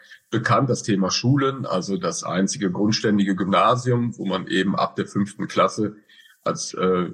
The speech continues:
Schüler mit Blindheit, Sehbehinderung, aber inzwischen bekannterweise, denke ich, auch, auch für sehende Schüler hier den Weg des Abiturs oder der Fachoberschule gehen kann.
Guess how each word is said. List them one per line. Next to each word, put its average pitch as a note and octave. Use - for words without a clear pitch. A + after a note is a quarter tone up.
Schüler A#2+
mit G2
Blindheit, A2+
Sehbehinderung, A2+
aber G2
inzwischen G#2+
bekannterweise, F#2+
denke F#2
ich, -
auch, -
auch D2+
für F2+
sehende G2
Schüler A#2
hier G#2
den F2+
Weg G2
des F2+
Abiturs A#2+
oder F#2
der -
Fachoberschule F2+
gehen F2
kann. C2